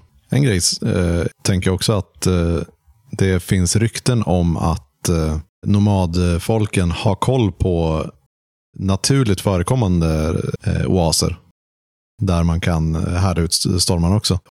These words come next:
Det är en, en stor del utav det som driver de här stadsmänniskorna till att, eh, faktiskt, eh, försöka, ja, men ge sig ut och,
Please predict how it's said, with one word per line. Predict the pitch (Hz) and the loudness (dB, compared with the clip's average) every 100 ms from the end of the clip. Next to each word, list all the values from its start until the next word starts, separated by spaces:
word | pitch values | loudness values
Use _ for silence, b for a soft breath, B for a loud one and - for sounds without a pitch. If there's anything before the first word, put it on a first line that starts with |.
| _ _ _ _ - | _ _ _ _ -2
Det | 113 | 2
är | 113 | 4
en, | 104 95 - | 2 0 -2
en | 104 92 | 0 0
stor | - 101 | 2 2
del | 92 104 92 | 2 2 2
utav | 92 | 0
det | 90 | 0
som | 95 | 2
driver | 95 127 120 95 90 82 - _ _ _ _ - | 2 4 2 2 0 -2 -8 _ _ _ _ -4
de | 117 | 0
här | 98 | 0
stadsmänniskorna | 92 107 - 113 117 110 95 82 - _ | 0 0 0 0 2 2 0 -2 -6 _
till | - 98 87 | -2 0 2
att, | 85 78 _ - | -2 -4 _ -4
eh, | 90 85 | -2 -2
faktiskt, | 78 92 87 - 85 - - | -2 -4 -4 -4 -4 -4 -2
eh, | 90 85 | -2 -2
försöka, | - 90 87 85 90 82 78 - _ _ _ _ _ _ _ _ _ | -2 0 0 -2 -2 -2 -4 -8 _ _ _ _ _ _ _ _ _
ja, | 107 | 0
men | 104 92 92 | 2 2 2
ge | 95 95 | 2 2
sig | - 87 | 2 0
ut | 82 | -2
och, | 90 82 82 | -2 0 0